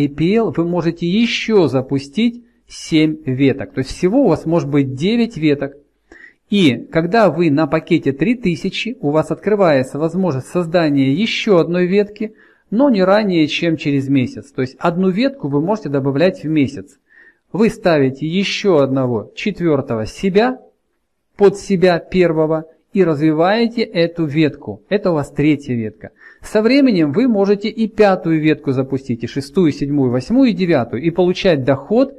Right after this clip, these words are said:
из восьми минимальных веток. Какая-то всегда будет опережающая. Из восьми веток вы можете получать доход.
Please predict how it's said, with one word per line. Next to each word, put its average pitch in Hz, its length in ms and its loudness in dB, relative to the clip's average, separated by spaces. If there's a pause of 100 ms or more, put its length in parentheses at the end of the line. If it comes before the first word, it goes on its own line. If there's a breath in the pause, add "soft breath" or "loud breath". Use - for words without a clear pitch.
(420 soft breath)
из 190 220 0
восьми 156 760 -2 (240 soft breath)
минимальных 147 800 0
веток. 147 480 0 (100)
Какая-то 202 460 -2
всегда 123 340 -2
будет 139 220 0
опережающая. 135 800 -2 (340 soft breath)
Из 147 160 -6
восьми 151 460 0
веток 190 360 0
вы 147 100 0
можете 165 280 0
получать 139 400 -2
доход. 135 460 -6